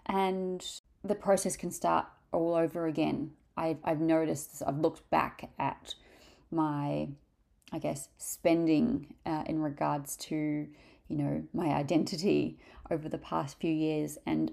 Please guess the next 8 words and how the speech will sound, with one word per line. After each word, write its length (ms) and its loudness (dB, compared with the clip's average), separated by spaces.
it, 300 -4
it 180 2
always, 300 6
it 120 0
comes 360 -2
in 560 0
cycles, 760 0
and 640 0